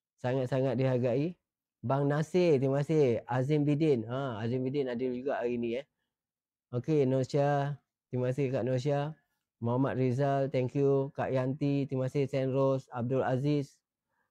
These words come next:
Ha, Kak Yanti, Muhammad Rizal, thank you very much.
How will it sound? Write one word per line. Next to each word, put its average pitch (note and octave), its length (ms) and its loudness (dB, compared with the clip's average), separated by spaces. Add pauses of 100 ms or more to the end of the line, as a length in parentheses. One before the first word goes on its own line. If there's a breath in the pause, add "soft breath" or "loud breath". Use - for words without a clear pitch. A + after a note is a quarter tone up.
(120)
Ha, G#2+ 240 -6
Kak A#2+ 160 0
Yanti, C#3 480 0
Muhammad B2 320 -2
Rizal, C3+ 560 0
thank B2+ 240 -2
you C#3 80 0
very C3 240 -2
much. C3+ 240 -4